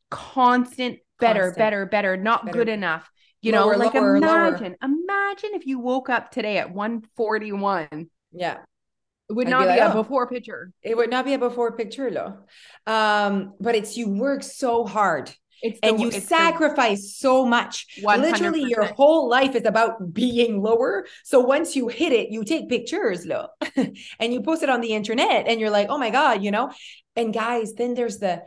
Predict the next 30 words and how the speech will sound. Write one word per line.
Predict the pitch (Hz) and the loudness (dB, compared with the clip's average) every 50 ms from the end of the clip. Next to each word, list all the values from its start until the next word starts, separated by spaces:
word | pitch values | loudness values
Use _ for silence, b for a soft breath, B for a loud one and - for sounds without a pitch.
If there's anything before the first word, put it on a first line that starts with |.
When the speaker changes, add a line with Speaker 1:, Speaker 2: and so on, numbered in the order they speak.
| B _ _ | B _ _
Speaker 2:
"Well, | - 160 156 | -8 -6 -6
if | 165 160 | -4 -4
I'm | 170 165 165 | -4 -4 -4
one | 165 180 190 196 | -4 -6 -8 -8
forty-one, | 196 190 185 175 165 160 185 196 190 185 | -6 -8 -8 -6 -6 -8 -8 -8 -8 -8
can | - 180 165 | -10 -12 -10
I | 180 185 | -10 -10
see | 185 185 - 208 185 | -12 -12 -12 -12 -10
one | 160 156 160 160 | -8 -10 -10 -8
thirty-nine?" | 160 156 160 156 151 147 147 156 165 160 - - - - _ B B B B B B B B | -8 -10 -10 -10 -10 -12 -12 -12 -12 -12 -12 -16 -18 -20 _ B B B B B B B B
And | - 196 196 196 - | -2 -2 -2 -2 -2
it's | - 233 - 226 - | -2 -2 -2 -2 -2
that | - 233 202 - 208 - | -2 -2 -2 -2 -4 -8
game | - 247 277 302 320 302 269 233 | -6 -4 -2 -2 0 0 -2 0
that | 214 196 - | -2 -2 -2
you | 208 214 | -4 -6
keep | 202 - 254 262 254 - | -4 -2 -4 -4 -4 -2
playing. | 240 285 302 285 233 - - | 0 0 0 0 -2 -4 -4
And | 202 196 196 | -2 -2 0
that's | 208 220 240 247 - | 2 0 0 0 -4
when | 254 240 | -4 -6
it's | 214 - - | -6 -6 -8
w-, | 180 - 170 - _ _ - 165 - - | -14 -18 -18 -20 _ _ -18 -18 -18 -18
weight | - 170 175 226 311 381 - | -14 -2 0 2 2 2 0
loss | 214 196 180 143 185 - _ _ | 0 0 0 0 -2 -6 _ _
focused | 190 170 170 - 143 151 180 - - _ _ _ _ _ | -4 -4 -4 -6 -8 -8 -8 -10 -14 _ _ _ _ _
and | 202 208 208 | -2 -2 0
not | 208 214 220 214 208 190 - - - _ _ _ _ _ _ _ | 0 0 2 2 0 -2 -4 -12 -20 _ _ _ _ _ _ _
successfully | - - 247 214 - - - - 285 294 285 - - - 233 214 208 196 196 196 190 185 180 185 B B B B B - | -8 -8 -8 -8 -6 -10 -2 0 0 0 0 -4 -6 -4 -2 -2 0 -2 -2 -2 -4 -6 -8 -10 B B B B B -16
creating | - - 233 226 233 220 196 190 233 247 262 269 254 240 208 196 185 180 175 170 | -14 -12 -8 -6 -6 -4 -4 -2 -2 -2 -2 -2 -2 -2 -2 -2 -4 -6 -10 -12